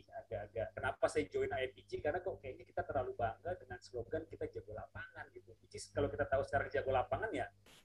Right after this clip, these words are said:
ya yang jelas kan bos-bos gede tuh bukan, bukan di lapangan kerjanya gitu. Saya pengen ya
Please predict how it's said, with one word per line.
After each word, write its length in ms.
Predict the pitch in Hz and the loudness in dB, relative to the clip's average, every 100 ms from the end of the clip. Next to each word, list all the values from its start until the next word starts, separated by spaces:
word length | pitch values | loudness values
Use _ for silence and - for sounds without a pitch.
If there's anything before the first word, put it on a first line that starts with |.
| - _ _ - - _ _ _ - | -20 _ _ -20 -20 _ _ _ -10
ya 160 | - | -10
yang 60 | - | -4
jelas 240 | 143 147 | 0 0
kan 80 | 202 - - _ _ _ - | 0 -4 -6 _ _ _ -2
bos-bos 400 | - - - - | 0 0 -4 -4
gede 160 | 120 147 | -6 -4
tuh 80 | - | -6
bukan, 240 | - 107 - - _ _ _ | -4 -2 -4 -8 _ _ _
bukan 160 | - - | -2 -2
di 120 | - | -2
lapangan 400 | 92 123 185 156 | 0 6 6 6
kerjanya 400 | 147 - 147 190 | -2 2 4 4
gitu. 160 | - - | 0 -6
Saya 160 | - 156 | 0 2
pengen 320 | - 190 143 | 2 -2 -2
ya 160 | 95 | -6